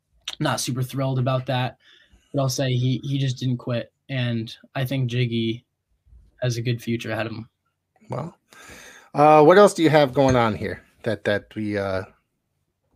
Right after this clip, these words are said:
Speaker 2: in, in the North, or in the next couple of weeks, coming months, uh, years? You already said that ev-, your, your, every gold, piece of gold is on your horizon that you're looking at, so you're just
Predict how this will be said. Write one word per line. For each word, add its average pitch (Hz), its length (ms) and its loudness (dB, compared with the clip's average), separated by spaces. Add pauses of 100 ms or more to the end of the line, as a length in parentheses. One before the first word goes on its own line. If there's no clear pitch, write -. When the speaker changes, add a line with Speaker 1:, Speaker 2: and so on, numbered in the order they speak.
(260)
Speaker 2:
in, 110 260 -4
in 117 160 -2
the 113 80 0
North, 110 260 -2
or 117 240 2
in 131 140 4
the 127 60 6
next 120 220 4
couple 117 200 2
of 107 40 2
weeks, 123 280 2
coming 107 280 0
months, 120 420 2
uh, 101 220 0
years? 135 400 6 (400)
You 135 140 10
already 147 220 10
said 147 240 8
that 123 160 4
ev-, 147 200 6
your, 147 220 8
your, 135 380 4 (320)
every 156 320 6
gold, 135 720 8 (200)
piece 131 160 2
of 120 80 -4
gold 120 300 2
is 107 80 -4
on 110 240 -2
your 107 240 -6 (140)
horizon 107 520 -2 (240)
that - 220 -8
you're 113 100 -4
looking 107 300 -2
at, 95 240 -8
so 101 220 -10
you're 101 160 -12
just 107 260 -8